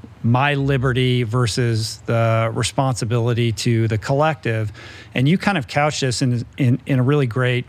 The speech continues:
analogy, uh, that, that I love because I'm your age, which is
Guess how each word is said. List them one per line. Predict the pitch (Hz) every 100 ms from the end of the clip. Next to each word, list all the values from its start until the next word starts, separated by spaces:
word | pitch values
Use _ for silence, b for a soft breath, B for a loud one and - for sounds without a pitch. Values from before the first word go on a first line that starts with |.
| -
analogy, | 127 131 135 143 135 110 113 113 117 -
uh, | - 123 120 117 -
that, | 123 120 -
that | 131 127
I | 151 165
love | 139 120 123
because | 127 127 117
I'm | 127 120
your | 127 127
age, | 110 104 117 131 -
which | - 120 120
is | 120 117 104